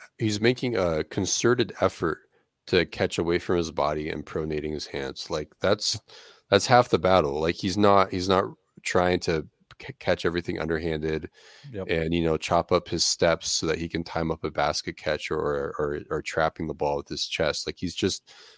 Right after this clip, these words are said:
Speaker 1: letting his feet do what they're doing, let his hands extend away from his body irrespective of his, like, stride. Um, and it's,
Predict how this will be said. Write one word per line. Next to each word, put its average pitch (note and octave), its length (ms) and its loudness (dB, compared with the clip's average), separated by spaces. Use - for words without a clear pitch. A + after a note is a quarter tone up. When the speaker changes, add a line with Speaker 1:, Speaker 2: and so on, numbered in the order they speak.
Speaker 1:
letting G2 340 6
his F#2+ 200 2
feet F#2+ 340 -4
do F#2 160 2
what F#2 160 2
they're E2+ 100 2
doing, E2+ 380 2
let D#2 100 -2
his D#2 160 -4
hands E2 360 0
extend - 340 -2
away D#2+ 220 0
from E2 180 -4
his D2+ 140 -6
body D2+ 280 0
irrespective D#2 600 -2
of D2+ 140 -2
his, - 280 -4
like, D2+ 180 -4
stride. D#2 500 0
Um, E2 380 2
and F2+ 100 2
it's, - 260 0